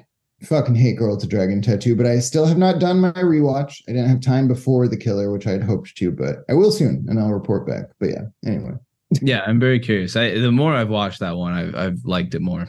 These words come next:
Speaker 2: So I'm curious if you'll feel the same, 'cause it's like,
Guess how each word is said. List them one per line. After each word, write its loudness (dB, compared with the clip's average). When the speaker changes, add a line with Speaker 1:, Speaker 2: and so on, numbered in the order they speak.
Speaker 2:
So -2
I'm -2
curious -2
if -6
you'll -6
feel 0
the -2
same, -2
'cause 2
it's -2
like, 0